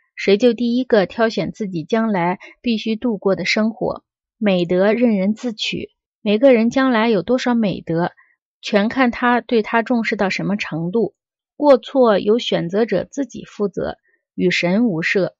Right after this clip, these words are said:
说完，神使把鸠撒到他们之间，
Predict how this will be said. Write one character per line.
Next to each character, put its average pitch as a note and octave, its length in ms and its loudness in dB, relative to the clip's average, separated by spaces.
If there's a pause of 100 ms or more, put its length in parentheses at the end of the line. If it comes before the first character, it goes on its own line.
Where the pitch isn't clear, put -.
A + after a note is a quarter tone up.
(680)
说 A3 240 4
完， E3+ 320 4 (220)
神 B3+ 320 4
使 G3+ 260 4
把 F#3 200 -2
鸠 A#3 380 -4
撒 F#3+ 220 -2
到 G3+ 140 0
他 G#3+ 160 -4
们 G#3 120 0
之 G#3 160 -6
间， A3 360 -2